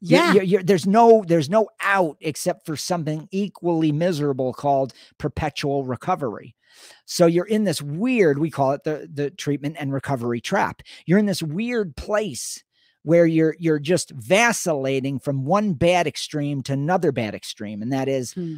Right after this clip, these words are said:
Speaker 1: "I gotta quit. I'm deprived of the very thing that is the only thing that's gonna make me happy. And I'm gonna, now I'm gonna have to go to meetings the rest of my life and feel deprived." But it's a little better than shooting a needle in my arm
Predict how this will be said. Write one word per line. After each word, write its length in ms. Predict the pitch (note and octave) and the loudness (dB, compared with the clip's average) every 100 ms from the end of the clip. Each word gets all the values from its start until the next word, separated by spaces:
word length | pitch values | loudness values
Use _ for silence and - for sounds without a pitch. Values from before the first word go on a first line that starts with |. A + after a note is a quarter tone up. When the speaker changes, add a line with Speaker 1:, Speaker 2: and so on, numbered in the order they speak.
| - - | -10 -4
Speaker 1:
"I 140 | D3 | 2
gotta 280 | E3 D#3+ D#3+ | 6 6 4
quit. 380 | - E3 F3 - - | 2 4 4 2 -8
I'm 160 | D3 | -6
deprived 680 | C3 - - D#3 C#3+ D3 B2+ | -6 -6 0 0 2 -2 -4
of 140 | C3+ A#2+ | -8 -8
the 80 | |
very 260 | B2 C#3+ C#3+ | -6 -4 -4
thing 280 | D3+ C#3+ C#3 | -6 -8 -8
that 120 | C3 - | -10 -12
is 200 | C#3+ A#2 | -14 -12
the 160 | C3+ C#3+ | -6 -2
only 240 | G3+ D#3+ | -2 -2
thing 220 | C3 B2+ | -6 -8
that's 180 | A#2+ - | -8 -10
gonna 180 | A#2+ A#2 | -10 -6
make 240 | A#2 A2 | -8 -8
me 120 | A#2+ | -8
happy. 440 | A2 A2+ G#2+ B2 C#3 - - - _ | -8 -8 -6 -8 -10 -18 -20 -20 _
And 300 | D3+ D3 D#3 D#3 | -6 -6 -6 -6
I'm 160 | D#3 | -6
gonna, 260 | D#3 D3+ D3+ | -4 -6 -6
now 280 | D#3 F3 G3 | -4 -2 -2
I'm 140 | F3+ | -2
gonna 300 | D3+ D3 C#3+ C3+ | -2 -4 -4 -6
have 200 | C3+ B2+ | -10 -10
to 60 | C#3+ | -6
go 120 | C#3+ | -6
to 60 | |
meetings 440 | C3+ F#3 B3 E3+ A2+ | -2 0 2 2 2
the 80 | C3+ | 0
rest 180 | A#2+ | 0
of 40 | C3 | -2
my 100 | B2+ | -4
life 200 | B2 - | -4 -6
and 100 | B2+ | -10
feel 180 | C#3+ C3 | -6 -6
deprived." 800 | A#2 - G3+ G#3+ C3 F2 _ - _ _ _ _ _ _ _ C#3+ | -6 -2 2 2 0 -8 _ -20 _ _ _ _ _ _ _ 2
But 200 | G3 A3 | 4 4
it's 160 | G3+ | 0
a 80 | G#3 | -4
little 340 | A3 C4 D4 C#4+ | -2 0 0 0
better 420 | G#3 E3+ E3+ F3 | 0 -2 -2 -4
than 280 | E3+ D#3+ D3+ | -4 -4 -6
shooting 320 | - G3+ F3+ | -6 -6 -6
a 60 | |
needle 340 | F3+ A#3 G3+ E3 | -6 -4 -2 -2
in 80 | D3 | -4
my 180 | C#3+ C3+ | -6 -8
arm 540 | C#3+ C#3 C3+ C#3 | -8 -6 -6 -8